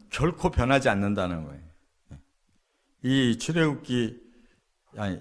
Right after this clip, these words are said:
이 신명기의 말씀이 삼천오백 년 전 말씀인데 역사 속에서 한 번도 틀린 게 없어요.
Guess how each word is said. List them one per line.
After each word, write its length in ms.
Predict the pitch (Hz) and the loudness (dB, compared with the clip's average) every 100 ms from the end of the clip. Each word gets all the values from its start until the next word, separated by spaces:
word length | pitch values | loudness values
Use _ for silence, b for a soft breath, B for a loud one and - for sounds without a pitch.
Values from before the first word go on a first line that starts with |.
| - | -8
이 240 | 113 107 | -4 -4
신명기의 680 | 98 - 170 165 156 123 127 | -4 0 2 4 2 2 2
말씀이 760 | 110 95 101 - 107 139 104 90 | 4 2 0 -2 -2 -2 -4 -8
삼천오백 680 | - 160 160 160 113 131 147 | -8 -6 -2 0 0 0 0
년 180 | 139 | 2
전 280 | 110 107 92 | 2 0 -2
말씀인데 680 | 82 - 92 85 85 107 87 - _ _ _ _ _ _ _ _ _ - | -4 -8 -8 -8 -8 -10 -12 -20 _ _ _ _ _ _ _ _ _ -4
역사 340 | 113 - 160 139 | -2 0 0 0
속에서 720 | 135 123 120 117 139 160 160 _ _ _ _ _ _ _ _ _ _ _ | -2 0 -2 -2 -6 -8 -16 _ _ _ _ _ _ _ _ _ _ _
한 360 | - - 180 | -10 -2 0
번도 680 | 175 175 160 156 - - _ _ | 2 0 0 -2 -8 -20 _ _
틀린 300 | 175 185 165 | -4 -2 0
게 80 | 101 | -2
없어요. 500 | 87 - 78 87 | -4 -10 -12 -12